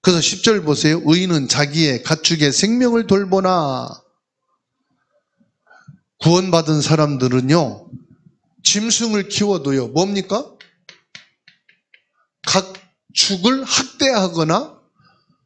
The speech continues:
가축을 굶기고 괴롭히지 않는, 그 불신자들은 어떻습니까? 지 화난다고 가축도 발로 차고 밥도 안 먹이고 내 던지고.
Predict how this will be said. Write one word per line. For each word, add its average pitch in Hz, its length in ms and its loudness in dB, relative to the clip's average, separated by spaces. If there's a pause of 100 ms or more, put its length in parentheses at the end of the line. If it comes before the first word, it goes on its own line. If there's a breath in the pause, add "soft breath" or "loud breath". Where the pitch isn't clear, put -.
(580)
가축을 - 840 -4 (220)
굶기고 196 920 -4 (720)
괴롭히지 202 600 -2
않는, 107 420 -12
그 202 160 -8
불신자들은 214 560 -2
어떻습니까? 170 640 -8 (320 loud breath)
지 - 180 0
화난다고 165 640 -2
가축도 - 460 -8
발로 127 300 -4
차고 147 500 -4 (280 soft breath)
밥도 - 360 0
안 147 160 -4
먹이고 143 580 -4 (220)
내 147 180 0
던지고. 156 680 -2